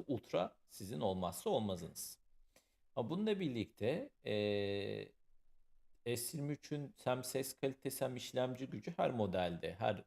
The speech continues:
üç modelde de gayet yeterli düzeyde. Şimdi Xiaomi'ye baktığımızda arkadaşlar bir de şimdi Dünya Mobil Kongresi var. E, ben Dünya Mobil Kongresi'ni takip etme şansı da bulmuştum zamanında.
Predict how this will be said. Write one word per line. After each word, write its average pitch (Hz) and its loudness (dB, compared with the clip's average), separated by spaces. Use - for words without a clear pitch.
üç - -12
modelde 87 0
de 131 2
gayet 98 0
yeterli 92 -4
düzeyde. - -12
Şimdi 208 0
Xiaomi'ye 247 2
baktığımızda 107 2
arkadaşlar 104 0
bir 143 -4
de 170 0
şimdi 123 -6
Dünya 139 0
Mobil 135 0
Kongresi 98 0
var. 57 -4
E, 95 -6
ben 101 2
Dünya 104 2
Mobil 104 -2
Kongresi'ni 98 -4
takip - -2
etme 107 -12
şansı - -10
da 165 -2
bulmuştum 95 -6
zamanında. 85 -16